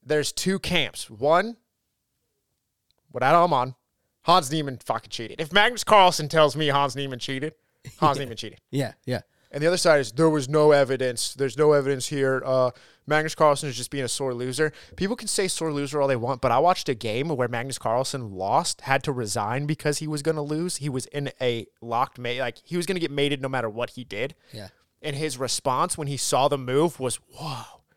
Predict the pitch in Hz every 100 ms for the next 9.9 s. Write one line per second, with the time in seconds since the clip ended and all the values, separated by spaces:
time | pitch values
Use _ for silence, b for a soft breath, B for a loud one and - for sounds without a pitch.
0 | _ _ _ _ _ _ _ _ 113 120
1 | 110 - _ _ _ _ _ _ _ _
2 | _ _ _ _ _ - 156 165 139 135
3 | 147 160 139 _ _ _ _ - 156 170
4 | 180 - - - 156 147 139 117 113 -
5 | - 139 117 117 107 104 - 139 131 135
6 | 123 117 117 - 135 123 - 123 110 117
7 | 110 - 110 101 _ _ 127 110 - 101
8 | 95 85 - _ _ _ _ _ _ _
9 | _ _ - 175 202 175 139 107